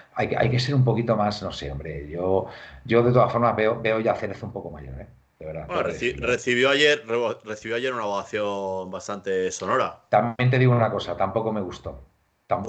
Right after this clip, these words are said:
Speaker 1: tampoco me
Speaker 2: Pues
Speaker 1: gustó esa pitada. O sea, creo que,
Speaker 2: Como, como debe
Speaker 1: creo que
Speaker 2: ser.
Speaker 1: en un, no, pero creo que en un acto institucional, mm, o sea, no, no, no puede, el, el presidente de, de la entidad no puede recibir esa pitada,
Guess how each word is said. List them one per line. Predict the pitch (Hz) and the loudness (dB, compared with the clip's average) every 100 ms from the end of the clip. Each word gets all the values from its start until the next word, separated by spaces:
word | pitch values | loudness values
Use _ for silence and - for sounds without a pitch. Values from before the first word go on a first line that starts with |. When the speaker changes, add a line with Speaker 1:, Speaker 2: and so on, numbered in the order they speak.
| 92 | 2
Speaker 1:
tampoco | 87 87 87 | 2 4 4
me | 85 | 2
Speaker 2:
Pues | |
Speaker 1:
gustó | - - 101 98 92 90 90 | 0 2 2 2 0 -2 -4
esa | - - - | -4 -2 -2
pitada. | 82 80 78 78 | -4 -6 -6 -10
O | - | -4
sea, | 101 95 | -2 0
creo | 110 113 | -2 -2
que, | 113 110 110 | -2 -4 -6
Speaker 2:
Como, | 104 | -12
como | 98 98 | -6 0
debe | 107 | 4
Speaker 1:
creo | 123 127 | 6 6
que | |
Speaker 2:
ser. | 127 | 4
Speaker 1:
en | |
un, | 131 131 - - _ | 2 -2 -16 -20 _
no, | 110 104 95 | -6 -4 -4
pero | 95 | -6
creo | 104 123 | -4 -2
que | |
en | 120 | -2
un | 120 | -2
acto | 113 113 | -4 -8
institucional, | 107 107 104 98 98 107 107 110 101 - _ _ _ - | -10 -10 -10 -8 -2 0 0 -4 -10 -14 _ _ _ -16
mm, | 113 98 95 92 92 90 90 87 - - - - _ _ | -10 -8 -6 -8 -10 -12 -14 -14 -16 -20 -20 -20 _ _
o | - | -12
sea, | - | -6
no, | 87 95 | -4 -4
no, | 95 - 104 | -4 -4 -4
no | 101 | 0
puede, | 101 98 98 | 2 2 0
el, | 98 104 | -2 -4
el | 101 | -4
presidente | 98 92 104 104 104 110 | -4 -4 -2 0 0 2
de, | 110 110 107 104 | 2 2 2 0
de | 104 | 2
la | 101 | 0
entidad | 98 101 | 2 2
no | 101 101 | 2 2
puede | 95 87 | 0 -2
recibir | - 78 | -8 -10
esa | - - | -10 -12
pitada, | 67 - - | -12 -12 -14